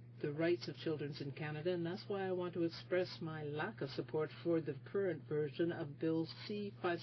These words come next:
sixty. This bill, which is sponsored by my colleague for Saskatoon-Wetaskiwin, would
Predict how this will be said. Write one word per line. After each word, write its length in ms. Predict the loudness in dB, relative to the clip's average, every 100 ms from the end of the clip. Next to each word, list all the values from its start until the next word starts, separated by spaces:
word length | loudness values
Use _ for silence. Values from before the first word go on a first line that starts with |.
| -2
sixty. 480 | -4 -4 -4 -4 -4 -10 -14 -14 6
This 160 | 6 6 2
bill, 400 | 4 6 6 4 2 -10 0
which 240 | 0 2
is 160 | -2 -2 -6 -10 -14 -16 -14 -14 -16 -16 -14
sponsored 520 | -4 -2 0 2 2 2
by 180 | -4 -4 -6
my 100 | -8 -4
colleague 420 | 2 6 8 8 4 -6
for 360 | -4 -2 0 -2
Saskatoon-Wetaskiwin, 1300 | -2 -4 -4 -4 -2 0 -4 -4 -6 -8 -2 0 0 -2 -8 -14 -12 -14 -12 -6 6
would 360 | 10 10 10